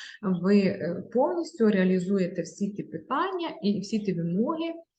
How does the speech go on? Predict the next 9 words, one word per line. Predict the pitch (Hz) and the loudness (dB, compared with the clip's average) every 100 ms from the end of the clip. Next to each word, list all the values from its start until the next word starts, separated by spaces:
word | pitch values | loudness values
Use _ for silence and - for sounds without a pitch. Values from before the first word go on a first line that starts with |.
| _ - | _ -6
які | 190 196 214 202 - | -4 0 2 2 2
до | 185 | 0
вас | 190 180 | 0 -2
ставить | - 175 165 151 | -2 -4 -2 -2
держава, | 170 180 240 339 330 320 - | -2 -2 0 2 0 -2 -2
і | 269 185 | -2 0
дійдете | 170 156 214 262 233 - 180 165 | -2 0 0 0 -2 -2 -2 0
до | 185 | 0
атестації, | 160 - - 226 294 330 - 269 277 | -2 -6 -8 -2 -2 -2 -4 -2 -2